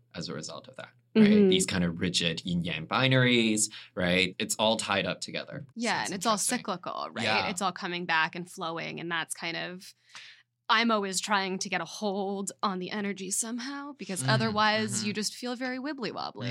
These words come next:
Speaker 1: Mm-hmm,
Speaker 2: And so
Speaker 1: mm-hmm.
Speaker 2: it's, for me, tapping into this more is about trying to find some stability for myself in the change of it all and in the flux of it all.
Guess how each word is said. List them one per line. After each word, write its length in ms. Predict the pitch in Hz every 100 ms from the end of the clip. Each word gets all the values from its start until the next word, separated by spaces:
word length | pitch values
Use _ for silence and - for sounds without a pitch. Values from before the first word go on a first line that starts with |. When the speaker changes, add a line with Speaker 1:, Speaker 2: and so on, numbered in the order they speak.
| 127
Speaker 1:
Mm-hmm, 480 | 131 127 220 196
Speaker 2:
And 140 | 202 214
so 100 | 214
Speaker 1:
mm-hmm. 60 | 202
Speaker 2:
it's, 300 | - - - _ _ _ _ _ -
for 140 | 214
me, 340 | 220 226 214 208 - _ _ _ _ -
tapping 400 | 214 208 202 190
into 240 | 190 190
this 180 | 185 180
more 440 | 185 170 165 165 -
is 160 | 185
about 600 | 180 170 175 170 175 170 _ _ _ _ _ _ -
trying 260 | - 208
to 60 | 196
find 340 | - 180 180
some 200 | 180 185
stability 640 | 180 - 170 165 185 214 233
for 240 | - 247
myself 420 | 240 254 269 277 -
in 140 | 196
the 60 | 175
change 340 | 180 185 170
of 80 | 175
it 60 | -
all 160 | 110 113
and 80 | 120
in 40 |
the 40 | 185
flux 380 | - - -
of 80 | -
it 60 | -
all. 320 | 50 - 240